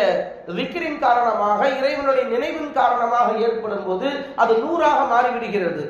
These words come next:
அப்படி இருக்கும்போது அப்படி நல்ல ஒரு பெரியவர் இருந்தால் அவர் இறைவனுடைய அத்தாட்சிகளில் உள்ளவர். குர்ஆனை மனப்பாடம் பண்ணி இருக்கிறது அத்தாட்சியில் உள்ளது.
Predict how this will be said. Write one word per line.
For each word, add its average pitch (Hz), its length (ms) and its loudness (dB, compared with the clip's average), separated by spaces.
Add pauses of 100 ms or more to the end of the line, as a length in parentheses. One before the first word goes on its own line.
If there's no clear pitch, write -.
(180)
அப்படி 294 340 0
இருக்கும்போது 214 840 0
அப்படி 302 460 0
நல்ல 285 460 0
ஒரு 262 180 2
பெரியவர் 226 440 0
இருந்தால் 190 500 0 (180)
அவர் 233 360 0
இறைவனுடைய 233 560 0
அத்தாட்சிகளில் 180 680 0
உள்ளவர். 147 420 -6 (160)
குர்ஆனை 302 400 4
மனப்பாடம் 269 400 0
பண்ணி 247 160 -2
இருக்கிறது 214 360 -2
அத்தாட்சியில் 226 520 0
உள்ளது. 175 460 -2